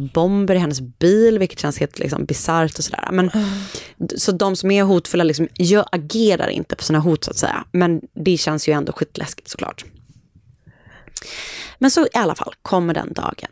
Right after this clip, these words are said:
Speaker 1: då det är dags att göra husrannsakan hemma hos Raymond. Och när hon och ett gäng andra poliser dyker upp vid Raymonds hus och kliver in, så är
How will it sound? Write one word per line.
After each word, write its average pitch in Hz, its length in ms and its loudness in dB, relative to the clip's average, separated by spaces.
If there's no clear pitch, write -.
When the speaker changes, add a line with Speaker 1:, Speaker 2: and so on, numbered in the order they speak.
Speaker 1:
då 175 140 4
det 180 60 2
är 170 160 0
dags - 420 -4
att 170 140 -6
göra 180 360 0
husrannsakan 170 920 0
hemma 170 240 0
hos - 240 -10
Raymond. - 400 -6
Och 185 300 0
när 196 220 4
hon 254 420 4
och 196 180 0
ett 170 180 0
gäng 156 220 2
andra 196 360 2
poliser - 560 -2
dyker 156 460 0
upp - 320 -2
vid 156 260 2
Raymonds - 460 -4
hus - 420 -4
och 170 120 -4
kliver 160 260 4
in, - 180 -2
så - 180 -2
är - 300 -2